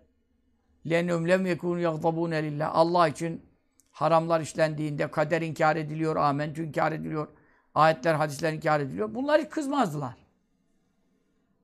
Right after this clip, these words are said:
وَلَا يَأْمُرُونَ بِالْمَعْرُوفِ. İyiliği emretmez, namaz kıl demez, oruç tut demez. En büyük emri maruf imandadır. Kadere inan demiyor adama ya. Namazı boş verdik. Namazı kurtarmaz ki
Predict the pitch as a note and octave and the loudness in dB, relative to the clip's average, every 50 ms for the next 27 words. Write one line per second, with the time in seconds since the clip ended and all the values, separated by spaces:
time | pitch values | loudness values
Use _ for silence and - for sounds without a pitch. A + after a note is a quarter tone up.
0 | _ _ - C3+ D#3 G3 G#3+ G#3+ - A3 G#3 G3+ G#3 G#3 G3+ F#3+ F#3 F3+ F#3+ F#3+ | _ _ -6 0 6 8 8 8 6 2 0 0 2 2 2 2 0 -2 -2 -4
1 | F#3+ F3+ F3 E3+ E3 D#3 E3 - G#3 G#3+ G#3 G#3 G#3 G3+ G3 F#3+ F#3+ F#3 F#3 - | 0 0 2 0 0 -2 -6 -6 -6 -4 0 0 0 0 2 2 0 0 0 0
2 | F#3 F3 D#3+ D#3+ F3+ F#3+ F#3+ F#3 F3 - - - F3+ F3 F3 E3+ E3 E3+ E3+ - | -2 -2 -2 -4 -4 -4 -2 -2 -2 -2 -4 -10 -8 -4 -4 -4 -4 -4 -6 -4
3 | F3 F3 F#3 D#3+ - F#3 F3+ - E3 D#3+ D#3 - - F3 F3+ G3 G3 G3 G#3 G#3 | -6 -6 -6 -6 -8 -10 -12 -10 -10 -10 -8 -6 -6 -4 -4 -2 -2 -2 -2 -2
4 | F#3+ G#3 F#3+ G3 G3 G3+ G#3 G3 G#3 A3+ A3 A#3 A3 A3 A3 A3+ A#3 A#3 A#3 B3 | -2 -2 -2 -2 -4 -4 -2 -2 -2 -2 -4 -6 -6 -4 0 0 0 0 0 0
5 | B3+ G3 E3+ D3 - - _ _ _ _ - - E3 D#3 G3+ G#3 A#3+ B3+ C#4 D#4 | -2 -2 -2 -6 -6 -8 _ _ _ _ -2 -2 0 2 4 4 4 4 4 2
6 | C#4+ D4+ D#4 D#4 C#4+ E4+ E4 C#4+ C4 A3+ G#3 G3 G3+ F#3+ F#3+ G3 F#3+ F#3+ - C#4 | 0 2 6 6 6 6 4 0 0 0 0 0 0 0 0 2 2 2 2 0
7 | C#4+ - _ _ _ _ _ _ _ _ _ _ _ _ _ _ _ _ _ _ | -4 -10 _ _ _ _ _ _ _ _ _ _ _ _ _ _ _ _ _ _
8 | _ _ - C#3+ D3+ E3+ G3 G#3+ A3 C4+ C4+ D#4 - B3 - F4+ E4+ D#4+ D#4+ A#3 | _ _ -2 0 2 6 6 6 6 6 4 4 4 4 4 2 2 2 2 2
9 | G#3+ G#3 G#3 A3+ A#3 A3+ A#3+ A3+ B3+ A3+ C4+ C#4 C#4+ E4+ F4+ E4 C4+ - C4+ G#3 | 2 4 4 4 4 2 2 -2 0 2 4 4 4 4 2 -2 -2 -2 -6 -6